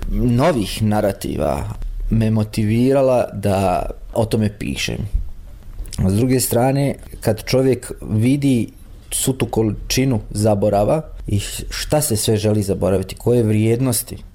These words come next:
i opšte ljudske, interetničke, inter-, interkonfesionalne vrijednosti, taj kulturni melting pot koji je Banja Luka živjela, kako se on želi jednostavno izbrisati iz sjećanja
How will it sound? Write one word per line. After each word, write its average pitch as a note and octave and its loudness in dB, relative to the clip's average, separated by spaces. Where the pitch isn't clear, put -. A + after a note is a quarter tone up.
i A2+ 2
opšte B2 0
ljudske, A#2+ 2
interetničke, A#2+ 0
inter-, G#2+ 0
interkonfesionalne A2 0
vrijednosti, A2+ 0
taj G#2+ 2
kulturni A#2+ 2
melting A#2+ 2
pot A#2+ 0
koji G#2 0
je G#2 2
Banja G#2+ 2
Luka A2 2
živjela, A2 2
kako A#2+ 0
se A2+ 0
on B2+ 2
želi A2 2
jednostavno G#2 0
izbrisati B2+ 0
iz G#2 0
sjećanja G#2 0